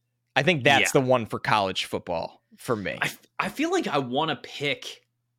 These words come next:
Speaker 2: you know what, you know what I would wanna go see? Like, the very first Olympics. When was the
Speaker 1: Sure.
Speaker 2: fir-, when was the first Olympics? When was the first Olymp-, Olympics? Because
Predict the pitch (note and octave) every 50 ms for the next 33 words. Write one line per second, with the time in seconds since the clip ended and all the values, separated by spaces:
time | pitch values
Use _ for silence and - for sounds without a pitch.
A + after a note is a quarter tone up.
0 | _ _ _ _ _ _ _ _ _ _ _ _ _ _ _ _ _ _ _ _
1 | _ _ _ _ _ _ _ _ _ _ _ _ _ _ _ _ _ _ _ _
2 | _ _ _ _ _ _ _ - D#3+ D#3 G3+ G#3 A#3+ A#3+ A#3 E3 E3+ E3+ F3+ G3+
3 | A3 B3 C4 C4+ B3+ G#3 F3+ F3 F#3+ F#3 F3+ E3+ F3+ F3 - - C#3+ C#3 D3 D#3
4 | F3 - - _ _ _ _ _ _ - D3+ E3+ E3 C3+ C#3+ D3+ B2+ C#3+ D3+ D3+
5 | D#3+ C#3+ - - D3 B2+ - - A#2+ G#2+ G#2 G2 - G#2+ - - - - _ _
6 | _ _ _ _ - _ - C3 D3+ F#3+ G#3 B3 C#4+ B3+ - - - - - -
7 | - - _ - E3 G3+ A3 B3 G#3+ F#3 G#3+ G#3 - - - F3 F3 F3 F3 -
8 | E3 C#3 C3+ C3 B2 - - - - - - - _ _ _ _ _ _ _ _
9 | _ _ _ _ _ _ _ _ _ _ _ _ _ _ _ _ _ - - -
10 | - - - _ _ - - C3 D#3 E3+ F#3+ F#3 E3+ D#3 D3+ D3+ D3 D3 C#3+ -
11 | - - B2 - - - C#3+ D3 C#3+ C#3 C3+ - - C3 B2 A#2+ A#2 A2+ G#2 -
12 | - B2+ B2 A#2 A2 G#2 - - - - - _ _ - E3 F3 G#3 G#3 -